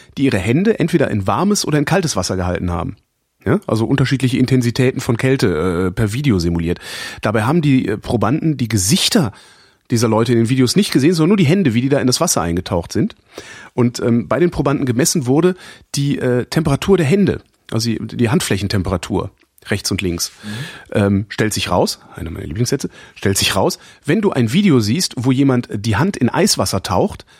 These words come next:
Speaker 1: werden deine Handflächen kälter.
Speaker 2: Ja, mir wird jetzt schon ganz kalt. Nee,
Speaker 1: Und
Speaker 2: das
Speaker 1: zwar
Speaker 2: ist,
Speaker 1: die
Speaker 2: das ist
Speaker 1: linke kälter als die rechte. Wenn du jemanden
Speaker 2: Aha.
Speaker 1: siehst, der sein, seine Hand in ein, ein warmes Medium taucht, passiert praktisch nix.
Speaker 2: Gut, ich sehe selten Leute Hände irgendwo reintauchen, aber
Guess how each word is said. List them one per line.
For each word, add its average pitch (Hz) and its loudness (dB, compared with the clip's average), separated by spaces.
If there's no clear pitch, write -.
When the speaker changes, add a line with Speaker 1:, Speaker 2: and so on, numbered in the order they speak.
Speaker 1:
werden 135 0
deine 139 2
Handflächen 120 -2
kälter. 87 -4
Speaker 2:
Ja, 85 -20
mir 85 -20
wird 87 -20
jetzt 107 -18
schon - -20
ganz - -20
kalt. 78 -20
Nee, 208 -6
Speaker 1:
Und 170 0
Speaker 2:
das - -2
Speaker 1:
zwar 143 0
Speaker 2:
ist, 127 -4
Speaker 1:
die 139 -2
Speaker 2:
das 117 -4
ist 123 -4
Speaker 1:
linke 233 2
kälter 175 0
als - -6
die 160 0
rechte. - -4
Wenn 156 0
du 165 6
jemanden 151 4
Speaker 2:
Aha. 127 2
Speaker 1:
siehst, 180 0
der 156 2
sein, 139 2
seine 127 2
Hand 165 2
in 117 2
ein, 113 2
ein 98 0
warmes 165 2
Medium 101 4
taucht, 107 -2
passiert - 0
praktisch - -4
nix. - -4
Speaker 2:
Gut, 95 -18
ich - -12
sehe 101 -4
selten 92 -8
Leute 87 -6
Hände 98 -6
irgendwo 90 -4
reintauchen, 90 -4
aber 92 0